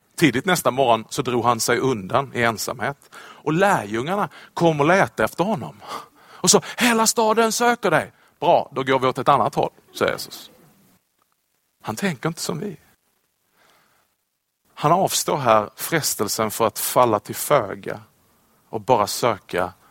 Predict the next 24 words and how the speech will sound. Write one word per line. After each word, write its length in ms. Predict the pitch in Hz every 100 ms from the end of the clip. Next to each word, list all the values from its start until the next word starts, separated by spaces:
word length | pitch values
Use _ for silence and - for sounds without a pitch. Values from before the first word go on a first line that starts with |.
| _
publik 760 | - 95 110 135 - - - - _ _ _ _ _ _ _ _ _
och 120 | - 113
vara 180 | 113
en 80 | 101
publik 580 | 92 101 107 110 - -
och 80 | -
hålla 120 | 123
på 140 | 110 123
med 160 | 104
publikfrieri. 1000 | - 101 98 - - - 104 107 120 - - _ _ _ _ _ _ _ _ _ -
Utan 180 | 135
han 100 | 143
vet 240 | 123 110 -
det, 240 | 101 98 - - _ _ _ _
bara 300 | - 131 120
den 240 | 113 113 113
som 180 | 117 107
Gud 200 | 95 98
drar. 260 | 71 - - _ _ _ _ _ _ _ _ _ _ _ _ _
Du 60 | 110
vet, 220 | 117 -
vi 40 | 117
kan 180 | 120
ha 280 | 107 113 104